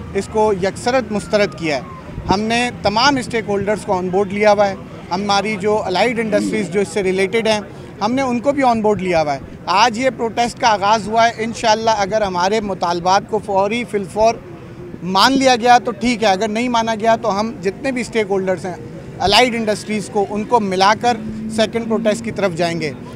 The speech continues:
और नेक्स्ट आपको जो भी लाया अमल हम इख्तियार करेंगे वो मीडिया को जल्द अज जल्द बताएंगे। जिस तरीके से आपने हमारा मुतालबा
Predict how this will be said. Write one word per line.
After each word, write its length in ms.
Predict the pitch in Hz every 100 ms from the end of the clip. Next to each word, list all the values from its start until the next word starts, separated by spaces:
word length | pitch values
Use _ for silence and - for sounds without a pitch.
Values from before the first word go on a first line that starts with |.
| -
और 160 | 190 214
नेक्स्ट 380 | 202 226 - - 196
आपको 320 | 202 214 220
जो 160 | 208
भी 100 | 214
लाया 220 | 220 214 220
अमल 440 | 196 196 208 220 185
हम 180 | 196 196
इख्तियार 340 | - 202 208
करेंगे 320 | 208 214 220
वो 140 | 208 208
मीडिया 360 | 196 185 196
को 140 | 190 196
जल्द 260 | 185 175
अज 80 | 185
जल्द 180 | 185 165
बताएंगे। 420 | 160 147 143 135 - - - -
जिस 280 | 160 262 -
तरीके 320 | 247 233 247
से 140 | 254
आपने 500 | 233 214 - 233 240 240 - - - 180
हमारा 340 | 202 220 247
मुतालबा 600 | 240 226 226 226 240 240